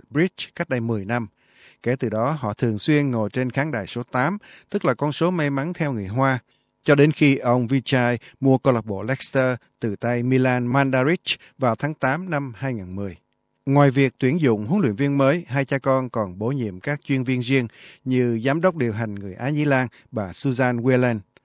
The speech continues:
và duy trì những người đã sống và lớn lên cùng với câu lạc bộ.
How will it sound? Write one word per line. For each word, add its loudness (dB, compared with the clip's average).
và 0
duy 2
trì 0
những -4
người 0
đã -6
sống 0
và -4
lớn -4
lên 2
cùng -6
với -8
câu -4
lạc -8
bộ. -6